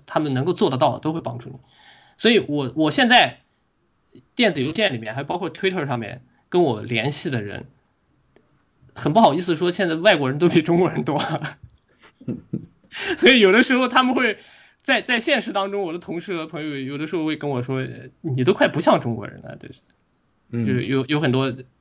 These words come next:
Speaker 1: 说话做事的习惯的，可能都会比较接近西化一些。其实我不太 care 这件事情，我觉得这个事情跟国籍没有啥关系。
Speaker 2: 嗯。
Speaker 1: 嗯，这样的人在以后的中国的程序员的圈子里面也会变得越来越多，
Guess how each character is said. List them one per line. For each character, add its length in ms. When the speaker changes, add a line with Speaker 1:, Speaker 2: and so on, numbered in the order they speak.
Speaker 1:
说 200
话 160
做 180
事 120
的 60
习 200
惯 160
的， 60
可 80
能 120
都 100
会 160
比 240
较 180
接 200
近 160
西 180
化 240
一 40
些。 220
其 100
实 40
我 120
不 80
太 140
care 300
这 60
件 180
事 140
情， 120
我 100
觉 80
得 60
这 100
个 60
事 140
情 80
跟 160
国 160
籍 160
没 80
有 100
啥 100
关 240
系。 200
Speaker 2:
嗯。 300
Speaker 1:
嗯， 280
这 80
样 140
的 100
人 360
在 300
以 140
后 180
的 100
中 240
国 140
的 300
程 180
序 100
员 80
的 60
圈 220
子 80
里 60
面 140
也 80
会 160
变 180
得 60
越 160
来 80
越 140
多， 260